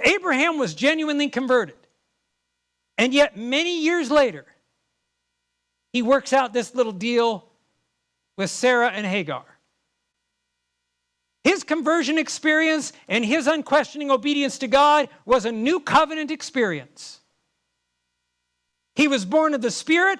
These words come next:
The Spirit moved upon him. He followed where God led. But you come down to,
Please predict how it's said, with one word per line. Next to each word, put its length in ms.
The 100
Spirit 420
moved 300
upon 340
him. 180
He 140
followed 420
where 140
God 300
led. 200
But 120
you 120
come 320
down 280
to, 240